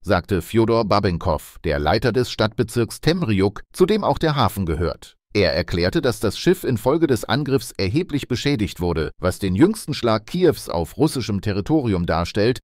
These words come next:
während der Krieg Moskaus in der Ukraine andauert. Der Hafen von Kafkas ist einer der größten russischen Häfen am Schwarzen Meer.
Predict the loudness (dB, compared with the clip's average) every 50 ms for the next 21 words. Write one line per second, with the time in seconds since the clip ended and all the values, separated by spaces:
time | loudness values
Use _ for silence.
0 | _ -4 -2 -2 -2 -2 -2 -2 -4 -2 -2 -2 -2 -2 -4 -6 -2 0 0 0
1 | 0 -2 -2 -2 -2 -2 -4 -4 -2 0 0 0 0 0 -2 -4 -4 -4 -2 0
2 | 0 0 0 0 -2 -2 0 0 0 0 0 -2 -6 -12 -18 -20 _ _ _ _
3 | 2 4 4 4 4 2 2 0 0 -2 -2 0 0 0 0 2 0 0 0 0
4 | 0 0 0 0 -4 -6 -8 -6 -6 -4 -4 -2 0 0 0 0 0 2 2 2
5 | 2 2 0 -4 -4 -2 0 2 2 2 0 -2 -6 -4 -4 0 2 2 2 0
6 | 0 -4 -6 -4 -4 -4 -4 -2 -2 -2 -2 -4 -2 0 0 0 0 -2 -4 -8